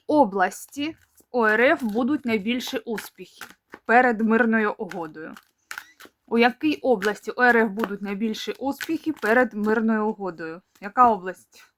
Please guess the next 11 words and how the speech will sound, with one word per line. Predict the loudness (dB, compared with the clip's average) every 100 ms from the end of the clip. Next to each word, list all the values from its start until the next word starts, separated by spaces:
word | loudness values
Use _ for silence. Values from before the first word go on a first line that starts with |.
| _ _ _
матиме | -10 -10 -10 -12
усп-, | -12 _
у, | -16 -12 -2
в | 0
якій | 2 2
області | 2 0 -8 -10
ворог | -6 -4 -4
матиме | -8 -10 -12
успіх? | -14 -18 _ _
Починаємо. | -16 -4 -2 -2 -4
Херсонська. | -4 -4 -2 -2 -4 -6 -6